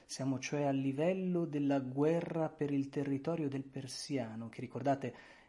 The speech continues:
era stata annunciata per la prima volta da Euribiade nel racconto erodoteo, all'indomani di Salamina. Ma procediamo con Tucidide. Leotichide, Leotichida si intende, re spartano, il quale comandava i greci a Micale,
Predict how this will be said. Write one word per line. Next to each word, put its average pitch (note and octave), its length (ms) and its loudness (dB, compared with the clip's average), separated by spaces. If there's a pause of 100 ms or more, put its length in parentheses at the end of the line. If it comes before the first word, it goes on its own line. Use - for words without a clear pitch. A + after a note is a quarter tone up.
era C3+ 160 -6
stata - 320 -4
annunciata C3 800 0
per B2+ 200 -8
la B2+ 120 -2
prima C3 300 -2
volta C#3 340 0
da A#2+ 320 -4
Euribiade B2 1000 -2
nel A#2+ 160 -6
racconto B2 560 -6
erodoteo, B2 760 -4 (380)
all'indomani B2 500 -2
di A#2 80 -6
Salamina. B2 520 -4 (1600)
Ma - 120 -4
procediamo B2+ 480 -2
con B2 140 -6
Tucidide. A#2+ 500 -4
Leotichide, D#3+ 1000 4
Leotichida C3 600 -4
si - 140 -8
intende, A2+ 480 -8
re D#3 220 6
spartano, C#3 920 8
il B2 120 -4
quale F3+ 260 8
comandava D3 560 8
i C#3 40 8
greci D3 400 4
a B2 40 0
Micale, C3 840 2